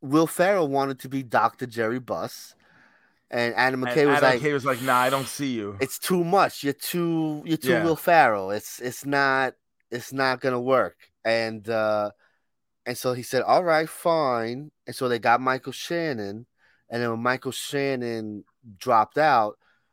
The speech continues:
Speaker 1: he just went to John C. Reilly and said, "Hey, do this instead of circling back or whatever." Will Ferrell took offense to it.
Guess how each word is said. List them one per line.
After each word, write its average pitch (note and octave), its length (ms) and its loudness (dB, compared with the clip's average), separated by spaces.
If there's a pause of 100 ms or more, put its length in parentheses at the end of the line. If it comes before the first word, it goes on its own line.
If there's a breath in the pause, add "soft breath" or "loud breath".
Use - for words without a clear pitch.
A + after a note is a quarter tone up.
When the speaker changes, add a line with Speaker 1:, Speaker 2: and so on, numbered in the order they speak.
(500)
Speaker 1:
he - 460 -8
just B2 340 -4
went B2 280 -2
to A#2 100 -14
John A#2+ 260 0
C. A2+ 160 -10
Reilly A2+ 460 2
and G#2 100 -8
said, A2 220 -6
"Hey, B2+ 140 -6
do B2+ 220 -6
this A#2 220 -6
instead A2 240 -4
of G2+ 80 -8
circling A2 460 -4
back A2 420 0
or G#2+ 60 -6
whatever." G#2+ 340 -4 (320 soft breath)
Will F#3 140 4
Ferrell D3+ 360 4
took - 260 -4
offense C#3 400 -2
to C#3 200 0
it. C3 160 0